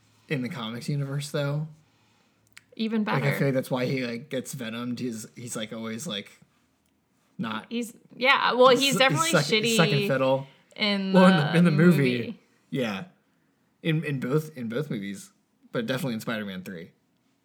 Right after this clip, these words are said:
Speaker 1: He's a, what a, what a hack he is.
Speaker 2: Yeah.
Speaker 1: That would be pretty cool, though. I can't believe that the playground fight scene happened so early in the movie.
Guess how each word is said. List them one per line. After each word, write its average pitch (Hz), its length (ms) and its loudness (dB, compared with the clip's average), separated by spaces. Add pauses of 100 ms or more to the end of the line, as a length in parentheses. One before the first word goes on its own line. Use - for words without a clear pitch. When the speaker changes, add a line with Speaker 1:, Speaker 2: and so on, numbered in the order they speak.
(120)
Speaker 1:
He's - 140 -12
a, - 60 -14
what 110 200 -8
a, - 20 -14
what 123 180 -8
a - 40 -8
hack 147 340 -8
he 120 200 -8
is. 107 380 -12
Speaker 2:
Yeah. - 200 -6 (840)
Speaker 1:
That 143 120 -2
would 147 100 0
be 127 80 -2
pretty 110 280 -6
cool, 113 200 -6
though. 104 280 -6 (1800)
I 160 80 -6
can't 175 180 -2
believe 269 180 -4
that 220 140 -2
the 165 400 0 (140)
playground 147 580 -2
fight 156 240 -6
scene 160 180 -4
happened 127 380 -6
so 120 240 -4
early 117 480 -6 (160)
in 131 120 -10
the 110 60 -8
movie. 123 440 -8